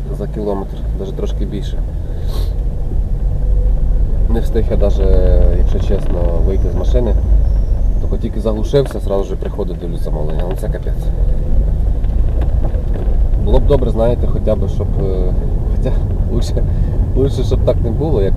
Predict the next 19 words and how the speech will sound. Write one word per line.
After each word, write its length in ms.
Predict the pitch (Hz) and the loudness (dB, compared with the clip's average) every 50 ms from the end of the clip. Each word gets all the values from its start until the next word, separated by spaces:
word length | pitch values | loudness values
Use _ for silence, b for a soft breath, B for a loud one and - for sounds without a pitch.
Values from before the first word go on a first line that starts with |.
| - | 2
колись, 280 | - 98 95 98 95 90 | 2 2 2 2 0 0
знаєте, 300 | 92 92 95 101 101 - - - | 0 0 0 2 2 2 2 2
коли 220 | - - 90 87 85 | 2 2 2 2 2
між, 180 | - - - - - - - 107 | 2 0 0 0 -2 -2 -2 0
між 120 | 110 113 | 0 -2
заказами 680 | 107 - 113 104 - 123 123 - 113 104 104 107 113 107 B B B B B B B B - - | 0 -2 -2 0 2 2 2 2 0 0 0 0 0 0 B B B B B B B B 2 2
могло 240 | 104 104 110 113 | 2 2 2 2
пройти 340 | - - 104 98 - 101 98 | 2 2 2 2 2 2 2
там 320 | - - 90 87 90 90 85 | 2 2 2 2 2 2 2
десять 460 | 90 98 101 104 101 98 - - - - | 4 4 4 4 4 2 2 0 0 -2
хвилин, 180 | - - 87 - - - | -2 -2 0 0 0 0
п'ятнадцять 580 | - - - 95 95 101 101 92 - - - - | 0 0 2 2 2 2 2 2 2 2 0 0
хвилин. 280 | - - 90 87 - - | 0 0 0 0 0 0
Зараз 260 | - 107 110 113 113 - - - - - - | 0 2 2 0 0 0 -2 -2 0 -2 0
то 320 | 107 104 98 98 98 95 - - | 0 0 0 0 -2 -2 -2 -2
капець 280 | - - - 101 - - - | 0 2 4 4 6 4 4
просто, 260 | - 80 - - - - | 4 2 0 0 -2 -2
що 100 | - - | -2 -2
робиться. 320 | - - - - - - | -2 0 -2 -2 -2 -4